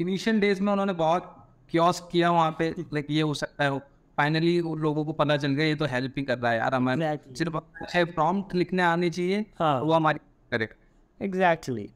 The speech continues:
Speaker 2: वही है, प्रॉम्प्ट का खेल है कि जितना आप
Speaker 1: हाँ।
Speaker 2: अच्छे से अपने इंटर्न को समझा पाओ कि भाई ये काम करना है,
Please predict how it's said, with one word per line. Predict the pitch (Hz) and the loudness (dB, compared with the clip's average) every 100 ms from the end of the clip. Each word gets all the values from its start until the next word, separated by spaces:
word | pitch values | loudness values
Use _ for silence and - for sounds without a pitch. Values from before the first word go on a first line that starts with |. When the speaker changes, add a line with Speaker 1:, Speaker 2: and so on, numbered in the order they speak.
| _ | _
Speaker 2:
वही | 202 233 247 | -6 -2 -2
है, | 139 - - - _ _ | -2 -4 -12 -20 _ _
प्रॉम्प्ट | 180 180 202 | -2 -2 0
का | 196 | -2
खेल | 190 156 139 | -2 -6 -8
है | - _ - | -10 _ -14
कि | |
जितना | 180 196 202 233 | -6 -6 0 2
आप | 220 202 | 2 2
Speaker 1:
हाँ। | |
Speaker 2:
अच्छे | - - 226 | -2 -2 0
से | 233 | 2
अपने | 226 214 220 | 2 2 0
इंटर्न | 202 190 196 208 | 0 2 2 2
को | 202 | -2
समझा | 214 196 185 170 190 | -2 -2 -2 2 2
पाओ | 190 196 | 4 0
कि | 208 | -2
भाई | 175 175 | -2 -2
ये | 165 | -2
काम | 160 165 170 | 0 0 0
करना | 160 156 | -4 -2
है, | 196 - | -4 -6